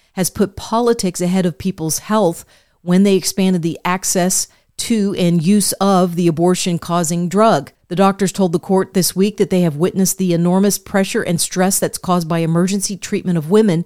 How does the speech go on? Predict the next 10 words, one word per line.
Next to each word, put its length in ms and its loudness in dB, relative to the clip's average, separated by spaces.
who 100 -4
took 300 -2
the 80 -4
chemical 420 0
abortion 400 -2
drug 320 -4
and 140 -2
something 340 -4
went 180 -6
wrong. 480 0